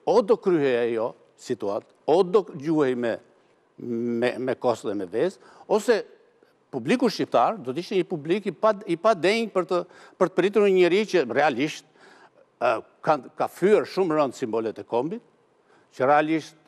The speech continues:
është i akuzuar se ka vrarë oficer në, në vend, është i akuzuar dhe i dënuar për, për vjedhje votash. Dhe, po, prej kësaj,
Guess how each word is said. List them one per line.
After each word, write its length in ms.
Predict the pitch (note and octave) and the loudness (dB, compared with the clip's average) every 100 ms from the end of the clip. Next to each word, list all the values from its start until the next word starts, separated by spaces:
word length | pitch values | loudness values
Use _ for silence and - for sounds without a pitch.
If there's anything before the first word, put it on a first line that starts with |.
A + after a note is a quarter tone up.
| _ _ - | _ _ 0
është 280 | D#3 - D3+ | 0 2 2
i 60 | |
akuzuar 540 | B2 A#2 G#2 F3 A3 - | 2 -2 4 4 4 2
se 100 | C3 | -4
ka 140 | A2+ | -4
vrarë 400 | A#2+ F3+ G#3 G2+ D2+ _ _ _ _ _ _ _ _ _ _ _ | 0 2 2 -2 -10 _ _ _ _ _ _ _ _ _ _ _
oficer 480 | G#2+ G2+ - F3 E3+ | -12 -6 0 2 2
në, 200 | A2 F#2 D2+ - | -2 -10 -14 -18
në 140 | G2 F#2 G#2+ _ - | -18 -18 -20 _ -14
vend, 200 | B2 - _ - - - | -12 -12 _ -20 -12 0
është 280 | B3 A3+ F#3 | 0 2 0
i 20 | |
akuzuar 480 | C#3+ B2+ F3+ B3 G3+ | 0 -2 2 2 2
dhe 140 | F3 | -2
i 60 | C#3 | 0
dënuar 420 | C#3 F#3 A#3 G#3 | 0 2 2 -2
për, 280 | - E3+ E3+ - | 0 -2 -2 -2
për 160 | D#3+ | 0
vjedhje 320 | D3+ F#3+ F#3 D#3+ | 4 4 4 2
votash. 380 | G3 D3 G2 - _ _ - _ _ | 2 0 -4 -14 _ _ -20 _ _
Dhe, 320 | - C3 E3 - - _ _ | -8 0 0 0 -14 _ _
po, 140 | A#2 - - - D#3 - _ | -12 -12 -20 -20 -20 -20 _
prej 180 | C#3 E3+ | -2 -2
kësaj, 320 | - B3 A2+ | 2 0 0